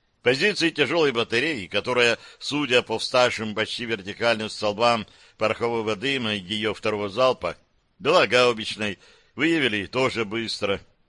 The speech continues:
Очищенная деревьев вершина возвышенности, лежащей чуть южнее Дайкарау-Куомы, откуда она стреляла, просматривалась достаточно хорошо. А сметённая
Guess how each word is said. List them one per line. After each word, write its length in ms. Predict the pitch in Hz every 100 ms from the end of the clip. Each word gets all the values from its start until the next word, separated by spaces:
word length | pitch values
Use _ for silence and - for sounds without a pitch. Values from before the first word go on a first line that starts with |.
| _ _ -
Очищенная 680 | 117 - 127 - 120 113 113
деревьев 500 | 113 113 107 110 101
вершина 500 | 113 - 151 117 95 _ _ _
возвышенности, 880 | 110 98 123 156 117 104 98 - 104
лежащей 680 | 101 101 117 120 110 101
чуть 260 | 104 120 101
южнее 640 | 113 113 87 113 104 95 - - _
Дайкарау-Куомы, 1200 | - 113 101 110 107 107 104 - 123 117 101 90 85 _ _ _ _ _
откуда 360 | 104 104 117 113
она 280 | 113 107
стреляла, 680 | 101 - 123 120 104 92 92 - _ _ _ _
просматривалась 920 | - 156 123 117 113 107 110 110 101
достаточно 800 | - 107 - 117 127 120 131 127 127
хорошо. 600 | 101 95 - 76 69 - _ _ _ _ _ -
А 260 | 104 113
сметённая 960 | 95 - 117 107 127 127 117 101 82 76